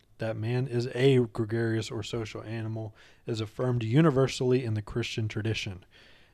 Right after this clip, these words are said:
Man cannot live well by living alone as wild beasts do,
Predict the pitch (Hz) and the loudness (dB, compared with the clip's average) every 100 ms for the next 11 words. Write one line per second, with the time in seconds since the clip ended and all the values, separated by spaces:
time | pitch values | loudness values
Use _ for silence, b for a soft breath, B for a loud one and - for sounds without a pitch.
0 | b 107 123 131 - 117 123 131 139 127 | b -4 0 0 0 -2 0 0 0 0
1 | 131 110 113 127 127 123 113 101 - 127 | 0 0 -2 2 2 0 -4 -6 -8 0
2 | 147 165 139 123 117 117 127 120 120 107 | 2 4 4 2 2 0 -2 -4 -6 -2
3 | 113 156 139 123 156 - - 95 107 | 2 2 2 0 -2 -2 -6 -6 -8